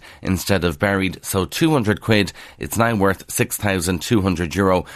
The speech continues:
and the Mail says he's dead set on the sale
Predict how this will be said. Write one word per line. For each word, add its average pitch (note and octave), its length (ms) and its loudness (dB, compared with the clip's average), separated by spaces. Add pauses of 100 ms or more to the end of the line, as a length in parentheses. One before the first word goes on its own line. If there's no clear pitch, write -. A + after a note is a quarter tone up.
(200)
and F#2 180 -2
the F2+ 60 0
Mail G2 320 2
says F2 340 -2
he's F2 260 -4
dead A2 380 0
set F#2+ 600 -2 (380)
on G2 180 2
the F2+ 80 2
sale F2+ 480 0